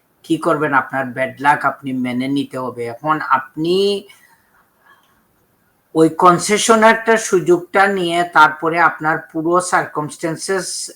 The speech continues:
এক্সপ্লেইন করে আপনি হয়তো বেবি সহ হোম অফিসে অ্যাপ্লিকেশন আপনি করতে পারেন, ওরা মানবিক বিবেচনায় কনসিডার করবে। কিন্তু ডোমেস্টিক ভায়োলেন্সের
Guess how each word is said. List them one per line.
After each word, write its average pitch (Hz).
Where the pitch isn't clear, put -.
এক্সপ্লেইন 196
করে 151
আপনি 139
হয়তো 143
বেবি 139
সহ 160
হোম 139
অফিসে 156
অ্যাপ্লিকেশন 135
আপনি 135
করতে 131
পারেন, 120
ওরা 117
মানবিক 120
বিবেচনায় 127
কনসিডার 120
করবে। 117
কিন্তু 117
ডোমেস্টিক 147
ভায়োলেন্সের 196